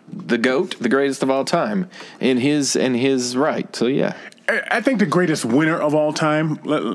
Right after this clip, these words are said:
Speaker 2: you know,
Speaker 1: You would
Speaker 2: let's
Speaker 1: have
Speaker 2: be
Speaker 1: to s-, you, I believe, yes, absolutely, because he, he was in the league for, what, fourteen years?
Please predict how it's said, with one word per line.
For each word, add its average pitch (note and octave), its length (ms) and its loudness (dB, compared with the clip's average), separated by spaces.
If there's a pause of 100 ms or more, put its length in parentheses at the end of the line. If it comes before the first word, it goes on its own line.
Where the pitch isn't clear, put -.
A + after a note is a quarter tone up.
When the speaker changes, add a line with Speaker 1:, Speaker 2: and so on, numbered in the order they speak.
Speaker 2:
you D4+ 80 2
know, - 100 4
Speaker 1:
You - 40 4
would - 100 2
Speaker 2:
let's D#3+ 100 0
Speaker 1:
have G3 100 0
Speaker 2:
be D3+ 60 0
Speaker 1:
to G3 80 4
s-, F3+ 220 -2
you, D#3+ 280 2
I E3+ 120 2
believe, G3+ 520 2
yes, B2 400 0
absolutely, A#2 680 2
because G#2 380 2
he, F3+ 220 2
he F#3+ 200 2
was F3+ 160 2
in F3+ 80 2
the D3+ 100 2
league B2 220 2
for, - 160 -2
what, F2+ 180 2
fourteen E3 500 2
years? F3+ 320 2